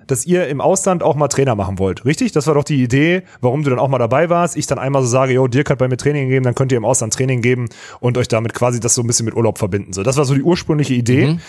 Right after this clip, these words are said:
Speaker 1: Und deine Frau hatte mir vorher schon gesagt, so, ähm, "Ja, hier, der macht das und das und das und das." Dann hatte ich mir das auch mal angeguckt und dann hast du so auch in deiner, mittlerweile kann ich das ja auch einschätzen, wie du das dann so,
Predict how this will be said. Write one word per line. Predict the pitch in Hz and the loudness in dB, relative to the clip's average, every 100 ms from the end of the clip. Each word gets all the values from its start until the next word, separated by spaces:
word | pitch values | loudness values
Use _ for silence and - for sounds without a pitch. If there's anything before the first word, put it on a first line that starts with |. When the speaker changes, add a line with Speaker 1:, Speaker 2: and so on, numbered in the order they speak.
| - - | -18 -12
Speaker 1:
Und | - 120 | -2 0
deine | 143 139 | 0 -2
Frau | 135 156 202 | -2 0 2
hatte | 190 190 160 | 2 -2 -2
mir | 143 | -2
vorher | - 220 196 | 0 2 0
schon | 185 | -2
gesagt, | 160 143 151 - | -2 0 -2 0
so, | 143 139 - - - _ - | 0 0 -4 -20 -20 _ -4
ähm, | 123 127 127 - | -2 0 -4 -4
"Ja, | 127 | -2
hier, | 139 143 165 | -2 0 0
der | 139 | 0
macht | 143 - | 0 0
das | 147 | -2
und | 135 | 0
das | 131 120 | -2 -2
und | 113 | -2
das | 151 - | 0 -2
und | 131 | -2
das." | 175 | 0
Dann | 160 | 0
hatte | 143 | 0
ich | 139 | 0
mir | 135 | 0
das | 127 | 0
auch | 123 | 0
mal | 117 | 0
angeguckt | 160 185 214 196 | 0 -2 -2 -4
und | 135 | -2
dann | 135 | 0
hast | 139 107 | 0 0
du | 180 | 0
so | 175 160 | 2 2
auch | 156 147 | 2 0
in | |
deiner, | 131 135 139 | 0 0 0
mittlerweile | 143 123 127 170 | 0 0 0 0
kann | - | 0
ich | 160 | 0
das | 135 | 2
ja | 135 | 0
auch | |
einschätzen, | 120 170 151 131 127 | 2 0 -2 -4 0
wie | |
du | 135 | 0
das | |
dann | 131 143 | 0 0
so, | 131 135 127 | 2 2 -2